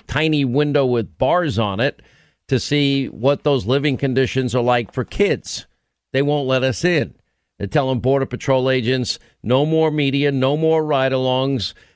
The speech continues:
that any requests, even local media, be sent to Washington, D C. So it doesn't sound like transparency to me,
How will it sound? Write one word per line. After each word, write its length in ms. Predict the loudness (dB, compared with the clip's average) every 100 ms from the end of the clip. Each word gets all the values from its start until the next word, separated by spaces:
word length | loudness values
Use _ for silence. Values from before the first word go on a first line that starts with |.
| _
that 340 | 0 0 -2 -4
any 200 | -2 0
requests, 640 | 0 0 2 2 0 -2
even 300 | -2 0 2
local 340 | 0 0 -2
media, 320 | 0 0 0 0
be 240 | -2 -2
sent 460 | 0 0 0 -4 -12 0
to 100 | 0
Washington, 760 | 2 0 0 -2 -4 -2 0
D 180 | 0 0
C. 500 | 0 0 2 0 -6 _ _ _ _ _
So 160 | -2 0
it 80 | 2
doesn't 220 | 0 0
sound 280 | 0 0 0
like 180 | -2 -2
transparency 840 | -2 -2 -2 0 2 0 0 -4
to 160 | 0 0
me, 500 | 2 2 0 -2